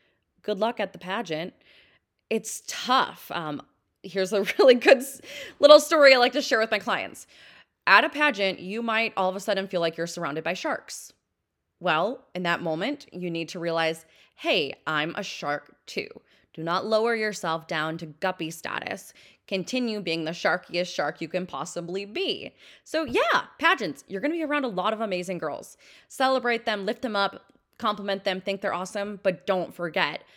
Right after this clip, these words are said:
that you are awesome too, and you're a shark as well. So having mental toughness and being mentally prepared and confident in your abilities is hugely important.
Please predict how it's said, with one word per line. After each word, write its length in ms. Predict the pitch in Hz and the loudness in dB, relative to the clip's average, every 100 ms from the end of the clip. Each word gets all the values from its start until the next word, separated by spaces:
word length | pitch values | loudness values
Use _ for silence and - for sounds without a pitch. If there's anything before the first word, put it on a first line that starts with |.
| _ - | _ -6
that 140 | 165 | -6
you 200 | 180 180 | -4 -2
are 120 | 175 | 0
awesome 320 | 123 165 170 165 | -2 -4 -8 -12
too, 360 | - - - - | -12 -12 -12 -10
and 180 | 180 | -6
you're 160 | 175 165 | -2 -2
a 60 | 170 | -2
shark 260 | 175 160 | -4 -4
as 160 | 160 - | -6 -2
well. 280 | 151 - 175 - | -2 -2 -10 -2
So 220 | 220 - - - - - _ _ - | 0 0 -2 -20 -20 -20 _ _ -6
having 500 | 233 233 233 262 262 - | 2 2 4 -2 -4 -8
mental 440 | - 196 254 233 190 | -6 -2 -2 0 -2
toughness 600 | 170 165 - 151 156 - | -4 -8 -8 -10 -10 -10
and 180 | 180 170 | -8 -6
being 260 | 160 156 156 | -6 -6 -6
mentally 340 | 196 185 - 202 | -4 -6 -6 -12
prepared 520 | 214 190 175 180 - 165 | -10 -4 0 0 -2 -6
and 140 | 147 | -10
confident 500 | - 208 220 214 202 | -10 -8 -8 -6 -4
in 80 | 180 | -4
your 160 | 165 | -4
abilities 600 | 180 170 160 196 262 294 - - - _ | -4 -2 -2 -2 -6 -8 -14 -20 -20 _
is 300 | 196 180 165 - | -4 -4 -6 -16
hugely 480 | _ - 247 185 190 | _ -6 -4 -4 -6
important. 440 | 165 - 135 127 | -6 -6 -10 -10